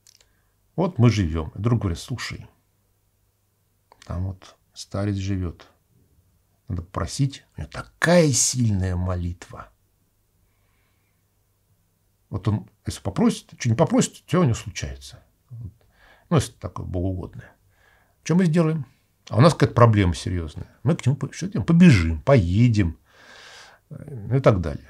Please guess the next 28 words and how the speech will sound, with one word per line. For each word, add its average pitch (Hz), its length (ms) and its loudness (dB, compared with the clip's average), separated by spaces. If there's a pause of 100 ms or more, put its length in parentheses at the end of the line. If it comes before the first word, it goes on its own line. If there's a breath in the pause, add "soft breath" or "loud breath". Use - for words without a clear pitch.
(120)
Потому - 140 -8
что, - 220 -6
ну, 117 200 2
проблему 123 420 2
надо 110 120 4
решать, 92 380 -2
а 78 40 -8
вот - 120 -6
он 165 160 4
её 117 140 2
может 104 260 -2
помочь 90 280 -4
решить. - 440 -12 (2750 soft breath)
А - 120 -20
то 107 100 0
у - 20 2
нас 104 180 2
старцев - 540 -2 (140)
целое 101 240 -6
царство - 300 -6
небесное. - 420 -10 (1700)
Можно 139 300 8
к - 100 -16
ним 110 120 2
обратиться. - 640 -4 (260 loud breath)
Притом 113 260 4
эти 143 260 6
старцы, - 540 0